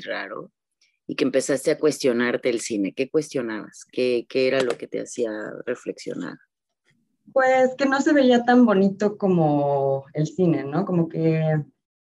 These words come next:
Speaker 2: yo estaba más acostumbrada a ver,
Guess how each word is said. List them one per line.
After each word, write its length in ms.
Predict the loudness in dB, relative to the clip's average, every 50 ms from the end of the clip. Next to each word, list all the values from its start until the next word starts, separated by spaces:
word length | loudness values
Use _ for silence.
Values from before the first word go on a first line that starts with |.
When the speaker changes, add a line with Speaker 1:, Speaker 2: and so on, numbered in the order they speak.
| _ _ _ _ _ _ _ _ _ _ _ _ _ _ _ _
Speaker 2:
yo 120 | 0 2 2
estaba 260 | 2 4 4 4 6
más 240 | 6 4 4 2 0
acostumbrada 880 | 0 0 0 -2 0 2 4 4 4 4 4 4 4 4 2 2 2 0
a 40 | 0
ver, 520 | 0 0 0 0 0 -2 -2 -6 -10